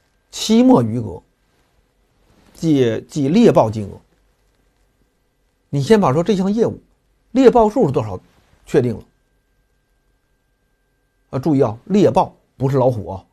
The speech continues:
列报。那这时候你要先给它搞清楚。那现在列报数递延所得税资产期末余额应该是什么？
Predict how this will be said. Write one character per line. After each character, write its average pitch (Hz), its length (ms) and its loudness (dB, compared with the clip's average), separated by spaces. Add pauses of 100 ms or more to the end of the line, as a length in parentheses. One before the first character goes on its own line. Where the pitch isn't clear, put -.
列 147 120 0
报。 131 200 -6 (600)
那 135 120 -10
这 143 120 -2
时 131 60 -2
候 143 80 2
你 131 60 0
要 131 80 2
先 135 180 0
给 123 80 -2
它 131 160 -2 (240)
搞 139 140 -6
清 185 160 -2
楚。 175 120 -8 (2250)
那 214 200 8
现 202 280 6
在 196 160 6
列 226 200 6
报 185 200 8
数 175 220 2
递 202 180 0
延 175 180 4
所 160 140 0
得 147 80 2
税 156 140 0
资 160 80 -6
产 143 160 -2
期 170 140 -4
末 156 120 -2
余 131 120 0
额 160 100 -2
应 156 100 -4
该 180 80 -2
是 208 220 0
什 117 160 -8
么？ - 100 -20